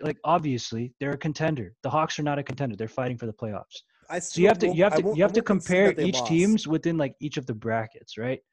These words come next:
Speaker 1: So, like, the Celtics, you're not comparing the Celtics
Speaker 2: No, I
Speaker 1: against
Speaker 2: got your
Speaker 1: the
Speaker 2: point. I got
Speaker 1: Wizards,
Speaker 2: your point.
Speaker 1: right?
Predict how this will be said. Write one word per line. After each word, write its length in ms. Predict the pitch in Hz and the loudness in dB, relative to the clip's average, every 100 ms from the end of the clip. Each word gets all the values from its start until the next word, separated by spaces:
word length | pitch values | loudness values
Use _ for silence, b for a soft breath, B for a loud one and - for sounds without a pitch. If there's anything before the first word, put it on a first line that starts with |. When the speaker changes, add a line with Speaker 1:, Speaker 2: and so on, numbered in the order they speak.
| _ _ | _ _
Speaker 1:
So, 180 | - 320 | -6 0
like, 160 | 165 - | 0 0
the 200 | - 143 | -6 -10
Celtics, 520 | 151 - 180 208 196 - | -6 0 0 2 0 0
you're 260 | 151 180 | 0 2
not 180 | 202 196 | 2 0
comparing 360 | 175 156 170 156 | -2 -2 -2 -2
the 60 | |
Celtics 440 | 143 143 147 170 147 127 | -2 -2 -2 -4 -6 -2
Speaker 2:
No, 100 | 156 | -2
I 180 | 143 | 0
Speaker 1:
against 80 | 147 | -2
Speaker 2:
got 180 | 156 156 | -4 -4
your 60 | 147 | -4
Speaker 1:
the 80 | 127 | -4
Speaker 2:
point. 240 | 120 139 | -2 0
I 40 | 185 | 2
got 0 | |
Speaker 1:
Wizards, 200 | 127 - | 0 -2
Speaker 2:
your 60 | 127 | -10
point. 120 | 131 | -4
Speaker 1:
right? 200 | 151 | -4